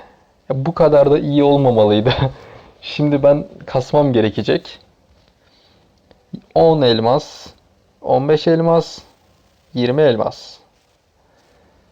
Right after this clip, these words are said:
Ee, buradan da en son seviyede otuz elmas mı? Evet, buradan da yüze kadar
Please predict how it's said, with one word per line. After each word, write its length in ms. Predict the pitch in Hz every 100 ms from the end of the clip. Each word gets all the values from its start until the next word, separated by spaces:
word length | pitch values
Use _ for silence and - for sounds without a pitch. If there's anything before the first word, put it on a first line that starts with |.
| _ _ _ _ _ _ -
Ee, 300 | 64 64 62 139
buradan 460 | 147 156 131 123
da 60 | 147
en 180 | 151 147
son 180 | 143
seviyede 340 | 131 131 131 131
otuz 220 | 127 -
elmas 400 | 123 107 107 -
mı? 140 | 110 - _ _ - -
Evet, 380 | - - - -
buradan 320 | 175 127 120
da 60 | 147
yüze 440 | 147 160 160 165
kadar 420 | 143 123 143 -